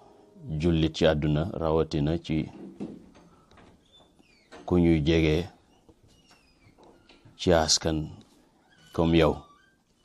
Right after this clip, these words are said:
Eh, ni ma doon ngéejoo it,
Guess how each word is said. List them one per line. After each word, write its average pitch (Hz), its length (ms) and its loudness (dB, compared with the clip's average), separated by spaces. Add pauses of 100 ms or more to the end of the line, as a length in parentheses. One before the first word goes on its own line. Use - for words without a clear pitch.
(1160)
Eh, 73 320 -6
ni 87 220 4
ma 87 180 4
doon 85 560 2
ngéejoo 85 720 2
it, 82 200 -4